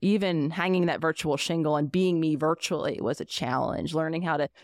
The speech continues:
do something hard, like speak on camera, that didn't immediately come easy. I used to quit things if I wasn't good immediately, being that overachiever, 'cause there was things I was good at immediately.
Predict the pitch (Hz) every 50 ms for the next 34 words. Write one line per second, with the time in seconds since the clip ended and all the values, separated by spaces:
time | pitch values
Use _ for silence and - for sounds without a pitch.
0 | - _ 165 175 170 - 180 175 - 180 180 180 180 196 202 190 - 151 147 -
1 | - - 180 165 175 170 160 160 - - 160 175 185 175 156 139 131 139 131 -
2 | - 156 156 160 156 - - 165 160 170 175 175 - 170 165 - - 185 170 170
3 | 196 214 185 165 135 - - 80 107 170 165 - - 185 170 160 - - _ _
4 | _ _ _ _ _ _ _ _ _ - - 330 - - - 170 147 104 67 -
5 | - - - - 170 180 190 202 214 214 254 233 208 240 247 247 269 247 208 185
6 | 175 180 - - 214 226 262 247 - 185 175 180 180 175 175 180 185 190 214 233
7 | 233 - 180 165 160 - 165 196 240 254 - - 208 156 151 143 113 - - -
8 | - 185 180 175 170 175 180 220 311 - - - 190 139 101 82 - 92 87 90
9 | - - - - 80 90 - -